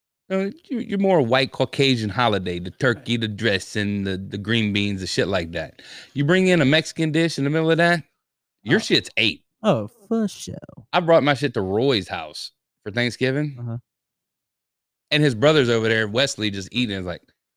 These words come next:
Speaker 1: "Who the fuck made this?
Speaker 2: <laughs>
Speaker 1: This right here is fucking delicious." I made that.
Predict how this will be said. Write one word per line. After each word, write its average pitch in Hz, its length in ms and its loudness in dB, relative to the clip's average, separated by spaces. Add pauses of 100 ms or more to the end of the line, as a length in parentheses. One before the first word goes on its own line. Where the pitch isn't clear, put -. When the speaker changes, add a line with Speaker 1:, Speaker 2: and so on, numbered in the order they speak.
(200)
Speaker 1:
"Who 403 100 8
the 453 80 6
fuck 427 300 0
made 403 340 4
this? 254 560 2
Speaker 2:
<laughs> - 1000 -4
Speaker 1:
This 440 280 4
right 370 180 6
here 359 240 6
is 330 120 0
fucking 285 400 0
delicious." 349 1000 0 (1600)
I 127 100 -4
made 156 280 -4
that. 80 240 -10